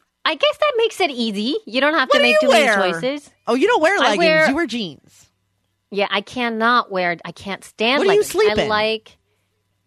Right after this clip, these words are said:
Speaker 1: I have p-, P Js.
Speaker 2: Yeah, I, they're p-, they're yoga pants.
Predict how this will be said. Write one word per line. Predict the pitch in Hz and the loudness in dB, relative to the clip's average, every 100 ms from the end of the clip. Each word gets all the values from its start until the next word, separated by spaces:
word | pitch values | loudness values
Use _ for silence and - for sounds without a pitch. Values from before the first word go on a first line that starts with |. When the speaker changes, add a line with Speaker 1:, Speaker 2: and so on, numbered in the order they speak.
| _ _ _ _ - | _ _ _ _ -8
Speaker 1:
I | 190 | -4
have | 214 196 _ | -4 -6 _
p-, | - - _ | -20 -20 _
P | 254 330 | -12 -10
Js. | - 185 | -6 0
Speaker 2:
Yeah, | 269 180 | 2 2
I, | 208 | 0
they're | 240 311 | 2 0
p-, | - 294 | 0 0
they're | 262 392 | 0 2
yoga | 480 392 | 0 0
pants. | 226 143 - - - | -6 -10 -14 -20 -20